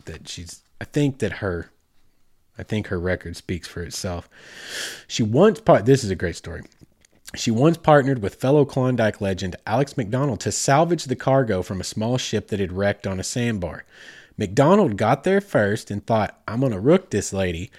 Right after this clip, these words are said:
and he took all the food and anything of value and left only the gum boots and whiskey behind. But she got her revenge, because the next spring, when the very same man, McDonald, needed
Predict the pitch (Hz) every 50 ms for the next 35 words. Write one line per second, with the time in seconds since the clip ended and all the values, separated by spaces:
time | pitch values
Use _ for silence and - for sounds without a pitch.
0 | - _ - - 110 104 143 139 135 - 117 - - 107 120 147 160 180 - -
1 | - 175 151 135 123 117 107 - _ _ - 98 98 101 107 123 143 135 165 160
2 | 160 170 151 139 139 120 113 110 107 104 - 107 110 101 98 104 117 113 107 -
3 | - - - 117 123 135 147 147 151 147 143 143 127 - 104 113 95 95 120 120
4 | 120 117 107 92 95 90 82 76 - - - - _ _ - 104 101 92 95 107
5 | 107 98 - - 98 90 82 87 - - 95 85 78 - - - - _ _ _
6 | _ - - _ _ _ _ _ _ - - 123 127 - - 220 208 175 170 165
7 | 160 147 151 156 151 151 151 131 104 95 78 78 80 - - - - - - -
8 | - - 101 - 117 101 - - 85 85 110 151 156 - - - - - 165 143
9 | 113 92 90 104 127 - _ _ _ _ _ _ _ _ 101 101 98 87 95 82
10 | 85 - 98 110 131 143 139 - - 160 160 165 165 165 165 151 117 101 98 98
11 | 82 90 104 117 117 123 113 95 82 80 92 95 101 104 104 95 98 95 80 -